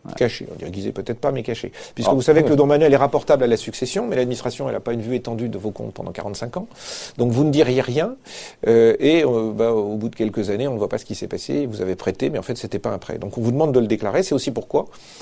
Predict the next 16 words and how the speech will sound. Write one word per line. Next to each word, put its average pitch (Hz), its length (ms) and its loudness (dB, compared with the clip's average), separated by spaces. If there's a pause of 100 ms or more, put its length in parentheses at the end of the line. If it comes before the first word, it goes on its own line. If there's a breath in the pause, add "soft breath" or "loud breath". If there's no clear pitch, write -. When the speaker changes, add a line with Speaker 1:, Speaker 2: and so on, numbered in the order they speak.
(160 loud breath)
Speaker 2:
et - 40 -8
la 107 80 0
raison 113 180 0
pour 110 140 0
laquelle, 165 320 0
si 180 320 -2
vous 127 160 0
ne 131 80 2
le 117 80 4
faites - 220 -4
pas, 202 240 4 (440 loud breath)
euh, 107 160 0
hormis, 107 380 0
euh, 92 80 -4
quelques 95 380 -2
amendes, 185 340 0